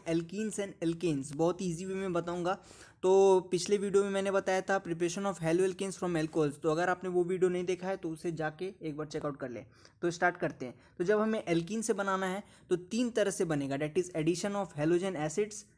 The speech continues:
नेक्स्ट होगी addition of halogens and थर्ड होगी allylic halogenation। तो फर्स्ट के बारे में बात करते हैं, that is addition of halo acids, halogen acids। तो ये होगा Markovnikov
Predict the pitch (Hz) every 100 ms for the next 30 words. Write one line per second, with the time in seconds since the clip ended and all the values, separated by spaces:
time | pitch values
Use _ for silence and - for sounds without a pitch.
0 | - 160 165 180 175 165 151 160 170 156
1 | 143 143 175 190 208 208 - - 151 151
2 | 165 165 170 196 190 - - - - 156
3 | 165 180 202 202 - 156 160 143 135 135
4 | 123 123 - - 170 196 202 - - _
5 | _ - 190 180 185 175 170 180 170 180
6 | 170 170 185 - 156 170 170 185 185 175
7 | - 160 180 - 151 151 147 117 - -
8 | _ _ _ - 156 165 170 147 147 117
9 | - - _ _ _ _ _ 180 180 165
10 | 180 214 220 - _ _ _ - 180 190
11 | 185 165 160 175 185 180 180 180